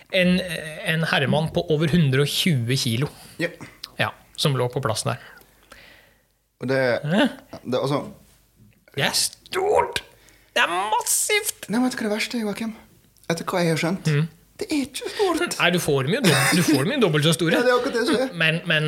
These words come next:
Speaker 2: Men det var en fin størrelse da, for all del.
Speaker 1: Eh, ja.
Speaker 2: For
Speaker 1: Så
Speaker 2: må ta med litt enda, for at det jeg synes var litt spesielt, og på en måte fikk oppleve litt da, når vi sto der, for jeg og du sto jo og vomma ut,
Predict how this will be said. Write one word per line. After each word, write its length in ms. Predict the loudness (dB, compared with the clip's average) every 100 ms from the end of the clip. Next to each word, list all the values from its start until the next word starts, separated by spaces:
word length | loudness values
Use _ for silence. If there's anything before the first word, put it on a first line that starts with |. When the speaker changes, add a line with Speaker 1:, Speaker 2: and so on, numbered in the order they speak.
| 2
Speaker 2:
Men 240 | 2 0
det 60 | 0
var 80 | 0
en 80 | 0
fin 160 | -4 -2
størrelse 340 | -2 -2 -2
da, 60 | -4
for 220 | -2 -2
all 100 | 0
del. 160 | 2 0 0
Speaker 1:
Eh, 240 | -2 -2 0
ja. 100 | 0 0 -6 -14
Speaker 2:
For 260 | -6 -2 0
Speaker 1:
Så 140 | 2 2 0 -4 -18 -20 -20 -20 -20 -12
Speaker 2:
må 80 | -8
ta 120 | -4 -4
med 140 | -2
litt 80 | -4
enda, 180 | -6 -6
for 240 | -6 -6
at 140 | -8 -18 _ -20 -20 -20 -16 -12 -4
det 100 | 0
jeg 160 | 2 0
synes 140 | -4
var 80 | -6
litt 80 | -6
spesielt, 420 | -8 -6 -6 -10 -20 _ _ _ _ _ _ _ -14
og 40 |
på 60 | -8
en 40 |
måte 160 | -8 -6
fikk 120 | -4
oppleve 340 | -6 -4 -4 -4
litt 120 | -2
da, 120 | -4 -4 -10 -8
når 140 | -6 -6
vi 40 |
sto 180 | -2 0
der, 100 | 0
for 280 | 0 -4 -2
jeg 180 | 0 2
og 60 | 2
du 60 |
sto 140 | 0 -2
jo 120 | -2
og 320 | 0 0 -2 -4
vomma 240 | -4 -4
ut, 220 | -4 -8